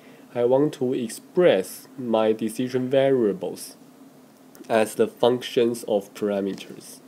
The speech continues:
So the first observation we may get is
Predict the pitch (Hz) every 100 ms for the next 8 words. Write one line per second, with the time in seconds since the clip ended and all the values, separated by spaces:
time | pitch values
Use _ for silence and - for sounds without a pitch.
0 | - - _ _ - - - - - -
1 | 143 139 - - 220 226 - 151 139 -
2 | 139 139 165 170 156 120 120 117 127 110
3 | 113 - - - - - - - 117 -